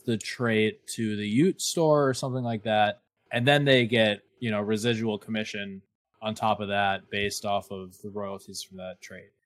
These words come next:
I do think that, like, fifty percent, or sorry, five percent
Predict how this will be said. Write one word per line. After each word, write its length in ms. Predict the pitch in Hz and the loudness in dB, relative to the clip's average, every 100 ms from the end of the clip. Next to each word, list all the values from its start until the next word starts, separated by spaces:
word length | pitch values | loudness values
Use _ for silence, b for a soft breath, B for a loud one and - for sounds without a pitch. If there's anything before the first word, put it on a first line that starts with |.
| _ _ | _ _
I 80 | 117 | -2
do 200 | 110 147 | 2 2
think 260 | 147 147 127 | 4 2 4
that, 260 | 123 117 | 4 4
like, 240 | 110 107 - | 2 -2 -2
fifty 420 | - 127 120 117 | -4 -4 -2 -4
percent, 680 | 107 101 - 107 110 110 - _ _ | -4 -8 -6 -2 0 -2 -6 _ _
or 120 | 113 107 | -6 -2
sorry, 320 | 127 104 92 | 2 2 0
five 360 | - 143 165 | 4 6 6
percent 440 | 117 104 95 95 | 0 -8 -6 -8